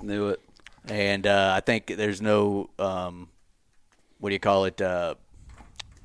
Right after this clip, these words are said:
Speaker 2: surprise that I respect the way John hunts, and I love watching him do his stuff. And, uh, so John is my number one overall pick for my team.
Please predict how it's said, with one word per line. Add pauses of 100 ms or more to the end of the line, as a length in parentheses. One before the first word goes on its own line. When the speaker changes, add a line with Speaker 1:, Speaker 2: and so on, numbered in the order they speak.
(840)
Speaker 2:
surprise
that (380)
I
respect
the
way
John
hunts,
and
I
love
watching
him
do
his
stuff.
And, (1120)
uh, (260)
so (140)
John
is
my
number
one
overall
pick
for
my
team.